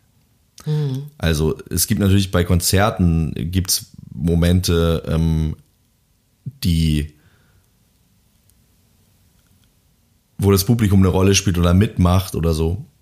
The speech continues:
Speaker 2: Beim Wrestling ist es so, sobald die Ringglocke ertönt und im Prinzip auch schon davor, ist ja in der Halle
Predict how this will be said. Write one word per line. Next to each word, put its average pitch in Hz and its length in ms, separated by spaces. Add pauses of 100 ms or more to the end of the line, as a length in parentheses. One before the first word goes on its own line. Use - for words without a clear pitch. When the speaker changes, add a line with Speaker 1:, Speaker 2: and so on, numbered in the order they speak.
(120)
Speaker 2:
Beim 90 180
Wrestling 110 320
ist 95 100
es 92 120
so, 92 200
sobald 104 580
die 95 100
Ringglocke 85 840
ertönt 85 600 (1160)
und 104 160
im 104 200
Prinzip 104 280
auch 98 100
schon 92 160
davor, 87 680 (1080)
ist 107 180
ja 98 80
in 143 280
der 87 200
Halle 87 400